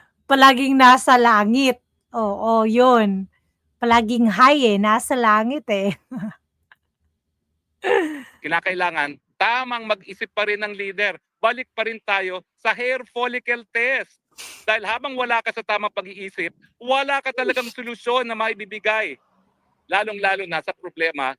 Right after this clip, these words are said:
Speaker 2: ng kagutuman. Hindi po malayo talaga yan, ha? Yung pagiging addictus benedictus na hanggang ngayon hindi sinasagot ng pinakamataas na opisyalis natin, yan po talaga yung nakakaapekto dahil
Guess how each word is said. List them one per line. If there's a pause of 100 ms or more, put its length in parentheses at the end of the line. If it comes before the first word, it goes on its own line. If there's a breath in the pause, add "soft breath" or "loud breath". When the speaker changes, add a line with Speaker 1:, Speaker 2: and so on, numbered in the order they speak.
(180)
Speaker 2:
ng (160)
kagutuman. (1040)
Hindi
po
malayo
talaga
yan,
ha? (400)
Yung
pagiging
addictus
benedictus
na
hanggang
ngayon (240)
hindi
sinasagot (400)
ng
pinakamataas
na
opisyalis
natin, (320)
yan
po
talaga
yung
nakakaapekto
dahil